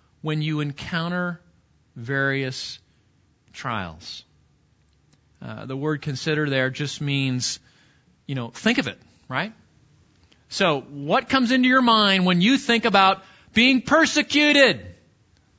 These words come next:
James says, "What I want to come to your mind when you hear about that is, this is an occasion for my joy." Okay? Now, now,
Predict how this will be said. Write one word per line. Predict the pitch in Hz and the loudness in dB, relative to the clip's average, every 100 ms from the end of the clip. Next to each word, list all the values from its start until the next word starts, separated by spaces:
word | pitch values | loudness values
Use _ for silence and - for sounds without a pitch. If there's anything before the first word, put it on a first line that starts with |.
| _ _ _ _ _ _ | _ _ _ _ _ _
James | 156 156 151 | -6 -6 -4
says, | - 151 143 127 | -2 -2 -2 -6
"What | 135 | -4
I | 143 185 | -2 -2
want | 175 175 175 - | -2 -4 -6 -10
to | |
come | 123 156 156 | -14 -10 -8
to | 151 | -6
your | 151 | -6
mind | 139 131 131 127 | -6 -6 -6 -8
when | 113 110 | -8 -8
you | 127 | -8
hear | 131 131 | -8 -10
about | 117 113 113 | -8 -10 -10
that | 104 98 98 _ _ _ _ _ _ _ _ _ _ _ _ _ _ _ _ | -12 -14 -16 _ _ _ _ _ _ _ _ _ _ _ _ _ _ _ _
is, | 117 104 101 - - _ _ _ _ | -10 -8 -8 -12 -16 _ _ _ _
this | 101 110 127 | -12 -10 -8
is | 127 | -8
an | |
occasion | 135 139 139 123 101 92 92 90 92 _ _ _ _ _ _ _ | -8 -8 -8 -8 -8 -12 -16 -18 -20 _ _ _ _ _ _ _
for | - 104 | -18 -12
my | 98 92 | -10 -10
joy." | 90 101 98 85 82 _ _ _ _ _ _ _ _ _ _ _ _ _ _ _ _ _ 101 | -12 -12 -12 -14 -18 _ _ _ _ _ _ _ _ _ _ _ _ _ _ _ _ _ -20
Okay? | 95 95 101 | -20 -18 -14
Now, | 120 117 | -10 -6
now, | 127 101 | -4 -6